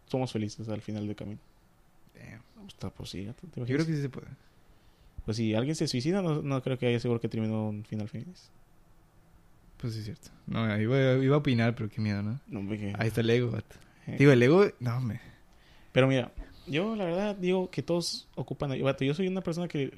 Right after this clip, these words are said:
Speaker 1: se preocupa mucho por los demás.
Speaker 2: Ajá.
Speaker 1: Siempre, siempre es, creo que hay, o sea, nunca le negaría a alguien de que la manera de ayudarlo porque sé que no es su culpa al final. Y aunque digan, "No, es que sí es su culpa, ¿por qué lo escogió?".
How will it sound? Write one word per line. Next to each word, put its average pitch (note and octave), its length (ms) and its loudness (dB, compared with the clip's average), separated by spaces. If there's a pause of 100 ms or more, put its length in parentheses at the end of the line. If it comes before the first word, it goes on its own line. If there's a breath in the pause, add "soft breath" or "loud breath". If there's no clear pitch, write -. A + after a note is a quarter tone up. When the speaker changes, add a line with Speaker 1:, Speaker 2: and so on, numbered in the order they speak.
Speaker 1:
se B2 160 -2
preocupa B2+ 340 -2
mucho D3 200 -2
por C3+ 100 -2
los B2 100 4
demás. A2 220 -2 (360)
Speaker 2:
Ajá. A#2 320 -2
Speaker 1:
Siempre, C3+ 260 -2
siempre F3 220 4
es, F#3+ 180 -2
creo E3 180 2
que E3 140 2
hay, D3+ 220 2 (380)
o C#3+ 60 -16
sea, A#2+ 320 0 (480 soft breath)
nunca C3+ 340 0
le A#2+ 720 2
negaría A#2 440 0
a A#2 40 0
alguien A#2 220 -2
de G#2+ 120 -4
que A2 100 -6
la A2 80 -2
manera G#2+ 280 -2
de A2 80 0
ayudarlo A2 360 -2
porque - 360 -8 (120)
sé A2+ 220 -2
que G#2 340 -4
no A#2 140 -2
es A#2 60 0
su A#2 100 -4
culpa - 260 -6
al A#2+ 140 -10
final. - 240 -14 (640 soft breath)
Y B2+ 120 2
aunque A#2+ 200 4
digan, C3 220 6
"No, D3 140 0
es - 80 -6
que G3 80 -4
sí F#3 120 -6
es - 20 -2
su F#3+ 80 -2
culpa, F3+ 220 0
¿por E3 100 2
qué E3 80 -2
lo D#3+ 80 0
escogió?". D3+ 340 -4